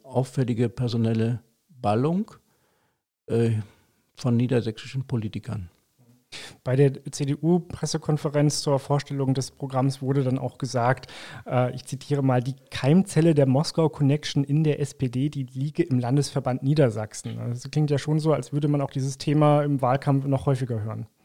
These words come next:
Speaker 1: Naja, äh, es wird natürlich nach dem Krieg,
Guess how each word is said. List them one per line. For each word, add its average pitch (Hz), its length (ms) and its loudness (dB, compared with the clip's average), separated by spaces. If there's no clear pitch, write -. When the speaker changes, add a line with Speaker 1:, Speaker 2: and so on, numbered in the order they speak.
Speaker 1:
Naja, 127 380 8
äh, 113 300 -2
es - 560 -6
wird 113 300 2
natürlich 139 540 4
nach 127 360 0
dem 113 280 4
Krieg, - 480 -2